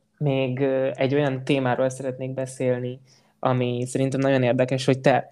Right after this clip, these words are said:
egyébként, amikor feltöltesz egy videót, akkor elgondolkodsz azon, hogy mennyi mindennek teszed ki magad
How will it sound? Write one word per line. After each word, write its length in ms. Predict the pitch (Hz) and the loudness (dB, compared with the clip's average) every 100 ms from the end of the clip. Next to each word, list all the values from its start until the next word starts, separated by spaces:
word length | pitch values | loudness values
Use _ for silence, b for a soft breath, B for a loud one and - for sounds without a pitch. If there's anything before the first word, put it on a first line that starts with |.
| - | -4
egyébként, 460 | 151 143 139 147 143 | 0 0 0 -2 -2
amikor 280 | 135 131 131 | -2 -2 -2
feltöltesz 640 | - 123 127 139 135 143 - | 2 2 2 -2 -2 -6 -6
egy 140 | 127 | -4
videót, 400 | 127 127 131 143 | -2 2 2 0
akkor 260 | - 143 135 | -4 -4 0
elgondolkodsz 1160 | 123 127 135 135 135 135 135 - 139 135 - - | 0 0 -2 -2 0 0 -2 -6 -6 -6 -12 -8
azon, 440 | 139 131 127 131 | -6 -4 -4 -6
hogy 340 | 135 139 131 131 B B B | -2 2 2 0 B B B
mennyi 300 | 147 139 135 | 0 2 0
mindennek 580 | 135 135 127 123 131 131 | 0 2 2 2 -2 -4
teszed 320 | 131 131 127 | -4 -4 -4
ki 120 | - | -4
magad 440 | 127 127 131 123 | -4 0 0 -2